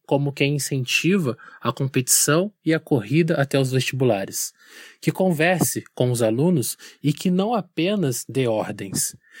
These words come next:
Que escute os pedidos e que seja contrária a todo o ataque à educação. Que entenda que somos seres similares, mas diferentes. Que aprendemos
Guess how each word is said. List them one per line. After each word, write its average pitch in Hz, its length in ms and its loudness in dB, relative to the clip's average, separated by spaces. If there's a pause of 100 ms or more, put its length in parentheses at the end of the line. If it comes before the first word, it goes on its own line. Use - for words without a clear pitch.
(160)
Que - 140 0
escute 190 720 0
os 127 140 -2
pedidos 160 720 2 (240)
e 156 60 0
que 165 140 -2
seja 139 360 0
contrária 147 760 0
a 127 120 -4
todo 226 360 -2
o 214 40 2
ataque 165 540 0 (160)
à 147 160 0
educação. 139 680 -2 (560)
Que - 140 0
entenda 185 560 2 (260)
que - 80 -6
somos 135 720 0 (100)
seres 123 380 0
similares, 147 840 2 (220)
mas 180 180 4
diferentes. 214 680 -2 (440)
Que 175 100 0
aprendemos 175 1000 0